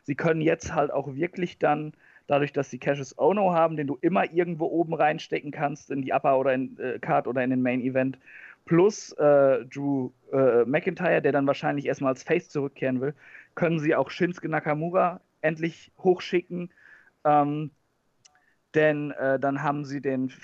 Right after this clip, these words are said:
äh, den Face-Part des Main Events erstmal wieder abgedeckt und Nakamura macht, äh, ja, überhaupt keinen Hehl daraus, dass er jetzt, dass sein letztes Takeover war, wenn man mit ihm spricht.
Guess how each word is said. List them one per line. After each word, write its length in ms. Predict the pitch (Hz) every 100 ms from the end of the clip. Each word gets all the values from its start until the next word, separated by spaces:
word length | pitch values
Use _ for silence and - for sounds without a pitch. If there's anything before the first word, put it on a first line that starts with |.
| - -
äh, 320 | 127 120 117
den 340 | 120 113 110
Face-Part 560 | - 160 160 - 156 151
des 100 | 139
Main 180 | 143 147
Events 240 | 143 139
erstmal 260 | - 151 135
wieder 160 | 127
abgedeckt 500 | 135 - 139 143 -
und 320 | - 127 123 120
Nakamura 480 | 156 165 160 160
macht, 280 | 156 160 _
äh, 320 | 135 135 131
ja, 120 | 113 156
überhaupt 300 | 143 143 151
keinen 160 | 156
Hehl 220 | 135 160
daraus, 400 | 170 131 120 123
dass 160 | - 123
er 80 | 123
jetzt, 240 | 120 -
dass 100 | 135
sein 200 | - 123
letztes 280 | 127 123 123
Takeover 500 | - 131 - 120 107
war, 200 | 104 107
wenn 80 | 117
man 160 | 107
mit 100 | 107
ihm 100 | 104
spricht. 440 | 117 - 107 107